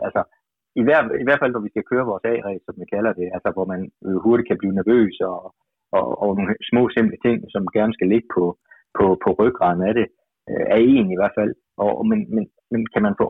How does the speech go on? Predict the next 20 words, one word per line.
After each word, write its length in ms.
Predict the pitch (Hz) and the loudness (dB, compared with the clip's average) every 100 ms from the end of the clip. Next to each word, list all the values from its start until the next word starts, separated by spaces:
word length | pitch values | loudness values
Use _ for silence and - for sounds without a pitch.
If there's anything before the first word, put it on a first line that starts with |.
| 139 | 0
opbygget 400 | 180 139 135 117 117 | 2 2 2 0 0
det 80 | 135 - _ _ 117 | -2 -4 _ _ 2
ved 100 | 120 | 4
at 60 | 98 | 2
tage 180 | 98 123 | 0 2
ud 80 | 180 | 0
til 120 | 110 | 0
nogle 180 | 98 - | -10 -6
små 120 | 135 131 101 | -4 -4 -6
konkurrencer, 500 | 92 101 135 - - _ _ _ 104 | -6 -8 -8 -8 -8 _ _ _ -4
øh, 540 | 104 104 101 98 92 92 - | 0 0 0 -2 -4 -4 -2
og 60 | 104 | 0
også 120 | 117 - | 0 0
sådan, 240 | 214 - | 0 0
især 160 | - 123 | 0 0
sådan 160 | - 101 | 0 -2
noget 140 | - | -4
som 100 | 90 - | -8 -6
skift, 340 | 131 135 - - 90 | -2 -2 -4 -12 -4
øh, 200 | 90 | -2